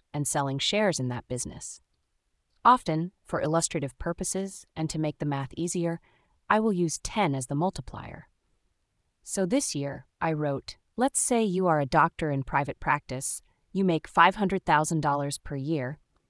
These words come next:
and you have eight hundred thousand dollars in the bank. If you sell ten percent of your practice to a private equity firm, then they will pay you ten percent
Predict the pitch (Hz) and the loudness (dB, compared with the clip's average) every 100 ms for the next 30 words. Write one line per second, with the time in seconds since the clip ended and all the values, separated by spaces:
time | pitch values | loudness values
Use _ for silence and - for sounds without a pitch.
0 | _ _ - 165 196 214 170 156 - 185 | _ _ -4 0 0 0 2 0 0 -2
1 | 196 180 170 - 143 147 156 147 135 135 | 0 0 -2 0 0 0 -2 -2 -2 -4
2 | - 135 127 160 135 117 - _ _ _ | -4 -4 0 0 -2 -6 -18 _ _ _
3 | _ _ _ _ _ 175 - 240 - 202 | _ _ _ _ _ -8 -2 0 4 2
4 | 175 - 202 214 214 - 165 156 151 147 | 2 0 0 0 0 2 2 0 -2 -4
5 | - 139 - 131 - - 147 - 143 143 | 0 0 0 -8 -6 -4 -6 0 0 2
6 | 156 - 135 123 - - 131 170 _ _ | 0 0 -4 -8 -8 -6 -4 -6 _ _
7 | _ _ _ 214 208 220 233 214 202 190 | _ _ _ 2 6 6 4 2 2 2
8 | 170 165 - - 220 - 226 - 151 131 | 2 0 0 0 0 0 0 2 0 0